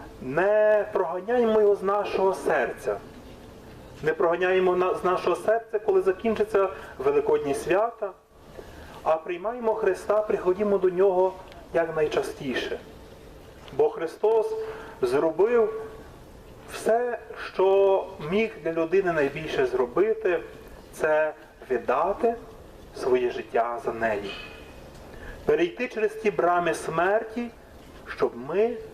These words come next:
кожний з нас, дорогі в Христі, мали життя, щоб ми жили, мали це вічне життя. Тому приймаємо Христа до свого серця, і щоб цей Христос жив у наших серцях,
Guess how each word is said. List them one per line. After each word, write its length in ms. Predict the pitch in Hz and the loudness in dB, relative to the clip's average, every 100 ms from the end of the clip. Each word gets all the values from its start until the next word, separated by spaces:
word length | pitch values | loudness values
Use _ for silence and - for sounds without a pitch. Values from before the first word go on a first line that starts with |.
| - | -2
кожний 360 | 208 403 - 123 | 0 0 -4 -10
з 100 | - | -6
нас, 320 | 156 196 - | -2 0 2
дорогі 240 | 135 127 | 2 2
в 40 | 120 | 0
Христі, 640 | - 117 - 156 185 196 - - - - | -4 -6 -8 -2 0 0 -4 -20 -16 -6
мали 380 | 117 123 117 | -2 0 0
життя, 560 | 110 110 110 143 160 202 - _ _ _ - - - | -2 -4 -2 2 2 0 -8 _ _ _ -20 -20 -8
щоб 180 | - 120 | -2 -2
ми 140 | 113 110 | -2 -6
жили, 400 | 139 185 180 147 | 0 2 4 2
мали 380 | 127 156 151 | 0 0 0
це 280 | 143 131 139 - - - 113 | 0 0 0 -2 -14 -14 -8
вічне 380 | 123 123 117 107 | -4 -2 -2 -2
життя. 520 | 107 - 113 214 196 - - - - - - - - - | -6 -4 0 0 -2 -10 -18 -18 -16 -16 -16 -16 -16 -4
Тому 300 | 143 156 185 | 0 4 4
приймаємо 720 | 180 180 175 185 190 156 120 | 4 0 0 0 0 2 0
Христа 420 | - 127 - 135 | 0 -2 0 0
до 140 | 131 123 | 0 -4
свого 320 | - 120 117 - | -4 -4 -4 -2
серця, 520 | 175 190 185 - 147 - - - - - | 0 0 0 0 0 -2 -12 -16 -14 -6
і 200 | 165 165 | -2 0
щоб 240 | - 165 | 0 -2
цей 160 | - 143 | 0 -4
Христос 560 | - 127 - 165 170 - 285 294 - - - | -4 -6 0 2 2 0 -8 -12 -14 -8 -2
жив 420 | - 165 196 143 | 2 4 4 2
у 40 | |
наших 360 | 123 123 - 123 | 0 -2 -2 -2
серцях, 600 | - 120 - 175 196 | -2 -2 -2 0 0